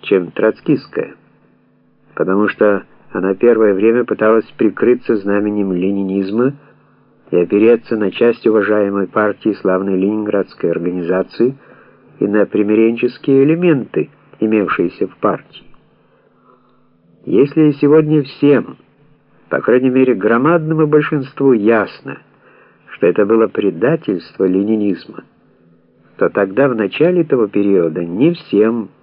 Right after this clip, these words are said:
а в некоторых организациях немалая часть членов партии была в тумане,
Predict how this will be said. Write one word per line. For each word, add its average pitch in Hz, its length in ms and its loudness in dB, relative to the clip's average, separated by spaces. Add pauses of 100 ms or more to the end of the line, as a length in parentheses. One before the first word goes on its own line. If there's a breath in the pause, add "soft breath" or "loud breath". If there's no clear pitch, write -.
(1040)
а 92 100 -4
в 82 60 -6
некоторых 131 920 0
организациях 104 1080 -2
немалая 120 520 0
часть - 480 -4
членов 113 400 0
партии 113 380 0
была 98 260 2
в - 60 -12
тумане, 120 680 0